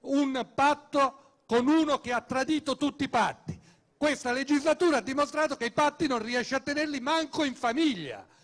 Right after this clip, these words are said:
nemmeno col suo babbo. Ma come facciamo a pensare solamente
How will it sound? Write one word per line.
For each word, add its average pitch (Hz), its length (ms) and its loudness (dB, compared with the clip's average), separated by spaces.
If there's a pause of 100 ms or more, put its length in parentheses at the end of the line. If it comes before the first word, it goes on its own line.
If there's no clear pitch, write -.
(140)
nemmeno 302 480 0
col 302 180 -2
suo 269 200 0
babbo. 240 760 0 (280)
Ma 277 180 -2
come 339 320 0
facciamo 285 640 0
a 202 60 2
pensare 247 640 -2
solamente 233 1120 -4